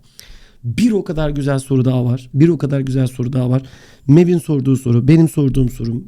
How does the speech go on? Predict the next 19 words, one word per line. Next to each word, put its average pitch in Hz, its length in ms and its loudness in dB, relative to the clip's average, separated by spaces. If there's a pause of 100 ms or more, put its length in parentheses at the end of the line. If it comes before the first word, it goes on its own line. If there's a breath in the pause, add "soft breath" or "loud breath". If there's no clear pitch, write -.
İnanılmaz 156 560 2
güzel 143 200 0
oldu 123 320 0
bence 120 280 -4
bu 117 40 -10
soruda. 120 420 -10 (720)
Hemen 160 300 0
baktım 135 280 -2
soruma. 117 320 -8 (1000 soft breath)
Bir 113 60 -10
yudum 127 220 -4
daha 127 120 -4
çay 131 220 -8
alayım 127 200 -6
arkadaşlar. 117 440 -10
Vallahi 113 280 -8
kusura 117 280 -12
bakma 113 240 -12
ya. 95 140 -14